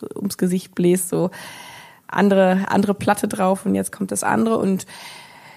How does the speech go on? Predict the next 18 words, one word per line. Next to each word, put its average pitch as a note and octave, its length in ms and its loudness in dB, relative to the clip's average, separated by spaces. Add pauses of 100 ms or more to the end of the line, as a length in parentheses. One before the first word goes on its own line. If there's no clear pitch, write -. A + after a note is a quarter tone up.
ja, G3+ 180 8
dann, G3 320 2 (200)
dann G#3 160 4
schaue G#3+ 180 4
ich A3 80 4
aufs G3 140 2
Handy. G#3+ 200 6
Heute G3+ 200 4
Morgen G3 240 4
war's F#3+ 160 4
ehrlich F#3 220 -2
gesagt, F3+ 420 -2
äh, F3+ 200 2
Twitter, A3+ 760 2
ähm, F#3 600 2 (100)
mit F#3 220 0
Blick F#3 180 0
auf - 440 -2